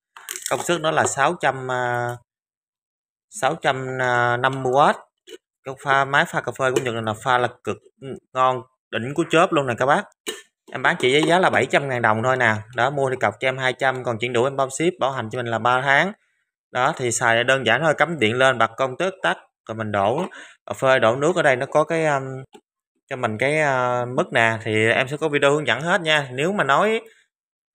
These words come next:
máy pha cà phê thì cái hiệu Philips này nè, xài nó bền như trâu luôn đó các bác. Cái này kiểu như là nồi chiên không dầu hay là những bật của hãng mà cái hiệu Philips trong thị trường Nhật nha, xài thì các bác biết rồi, nó đỉnh của chớp.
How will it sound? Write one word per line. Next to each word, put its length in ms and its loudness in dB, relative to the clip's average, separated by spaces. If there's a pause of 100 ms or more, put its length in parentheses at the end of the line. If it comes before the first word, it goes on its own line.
(560)
máy 140 0
pha 120 2
cà 120 2
phê 240 4
thì 60 2
cái 140 -2
hiệu 140 6
Philips 320 4
này 100 2
nè, 200 2
xài 260 2
nó 200 -2
bền 220 2
như 80 -2
trâu 340 2
luôn 100 -4
đó 120 -2
các 60 -2
bác. 200 2
Cái 80 -2
này 80 -6
kiểu 140 2
như 160 2
là 560 2
nồi 180 0
chiên 120 -8
không 200 -6
dầu 280 4
hay 120 -2
là 200 4
những 220 -4
bật 100 -2 (100)
của 140 -10
hãng 400 -6
mà 140 -6
cái 100 -4
hiệu 240 0
Philips 320 0
trong 180 -2 (240)
thị 140 -6
trường 200 -2
Nhật 160 -2
nha, 180 0
xài 240 2
thì 120 0
các 140 0
bác 140 2
biết 220 0
rồi, 100 2
nó 60 2
đỉnh 220 -2
của 140 -8
chớp. 160 2